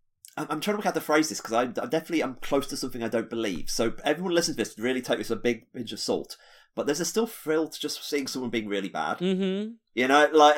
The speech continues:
Speaker 1: and bad not in a, in a, if you made it safe enough so to be bad, 'cause it's, if it's abstract enough to, "Oh, they're being bad, but we know they're being bad."
Speaker 2: Right, but, like, no one is actually cloning himself into horses, right? Like, so
Speaker 1: Yeah, yeah, yeah, yeah.
Speaker 2: it's abstract and removed enough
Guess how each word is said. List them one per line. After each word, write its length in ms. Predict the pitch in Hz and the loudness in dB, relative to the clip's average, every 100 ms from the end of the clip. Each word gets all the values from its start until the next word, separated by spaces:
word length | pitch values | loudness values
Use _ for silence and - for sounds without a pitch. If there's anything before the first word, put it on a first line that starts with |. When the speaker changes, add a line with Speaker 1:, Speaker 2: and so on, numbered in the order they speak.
| 160 | 6
Speaker 1:
and 100 | 156 | 6
bad 220 | 160 180 | 8 8
not 140 | 180 165 | 6 2
in 80 | 160 | 4
a, 120 | 147 | 2
in 120 | 147 | 2
a, 80 | 147 147 | -2 -2
if 260 | - 175 | -6 -2
you 80 | 196 | 2
made 140 | 190 | 2
it 100 | 180 | 2
safe 320 | - - 190 175 | 0 0 0 -4
enough 260 | 165 175 | -8 -8
so 240 | - - 147 | -6 -4 -2
to 120 | 139 | -2
be 140 | 123 | -4
bad, 220 | 117 143 143 | 0 0 0
'cause 100 | 127 | -4
it's, 160 | 117 - | -6 -8
if 100 | 156 | -10
it's 100 | - | -2
abstract 440 | 151 160 - 156 139 | 0 2 2 0 0
enough 160 | 131 | -6
to, 100 | - | -2
"Oh, 120 | 139 117 | -2 0
they're 140 | 113 | 0
being 200 | 127 120 | 0 0
bad, 200 | 110 104 | 2 2
but 240 | 107 - 113 | 0 -8 -2
we 60 | |
know 160 | 110 127 | 2 2
they're 100 | 107 | 2
being 240 | 98 87 | 0 -2
bad." 320 | 87 80 85 | -2 -2 2
Speaker 2:
Right, 80 | 240 | 4
but, 80 | 202 | 6
like, 140 | 214 | 4
no 180 | 214 247 | 6 6
one 120 | 240 | 6
is 100 | 226 | 6
actually 280 | 208 196 196 | 4 4 2
cloning 460 | - 185 175 175 170 | 0 0 2 4 2
himself 400 | 165 147 156 139 | 0 0 0 0
into 160 | 143 | -2
horses, 560 | 131 139 120 101 - 120 | 0 -2 -2 -10 -16 -6
right? 220 | 139 139 | -2 -2
Like, 180 | 139 143 | -4 -8
so 400 | - 175 151 151 - | 0 2 2 0 0
Speaker 1:
Yeah, 280 | 214 156 | 6 8
yeah, 180 | 143 143 | 10 10
yeah, 160 | 139 135 | 8 8
yeah. 180 | 131 110 | 6 4
Speaker 2:
it's 160 | 180 180 | 0 -6
abstract 540 | 180 - 220 226 - | -6 -4 -2 -2 -2
and 100 | 180 | -2
removed 440 | 156 160 165 156 | 0 2 2 0
enough 380 | 160 151 139 131 | -2 0 0 -2